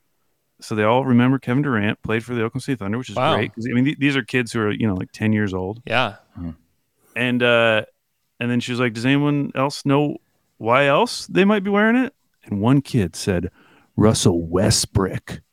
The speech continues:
Speaker 1: <laughs> A little, a little punk just hating on Russ
Speaker 2: <laughs> Westbrook.
Speaker 1: 'cause of the
Speaker 3: Wow.
Speaker 1: lies he's been fed by the mainstream media.
Speaker 2: Wow.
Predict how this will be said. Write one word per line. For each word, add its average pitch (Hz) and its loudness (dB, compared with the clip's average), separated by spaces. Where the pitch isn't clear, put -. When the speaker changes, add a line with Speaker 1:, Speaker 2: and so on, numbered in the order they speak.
Speaker 1:
<laughs> - -18
A - 0
little, 151 8
a 139 0
little 175 8
punk 135 4
just 123 2
hating 156 4
on 147 8
Russ 110 0
Speaker 2:
<laughs> - -10
Westbrook. - -6
Speaker 1:
'cause 135 -4
of 117 2
the 120 4
Speaker 3:
Wow. 95 4
Speaker 1:
lies 160 4
he's 147 4
been 127 4
fed 104 2
by 101 0
the 101 -2
mainstream 123 4
media. 110 6
Speaker 2:
Wow. 98 0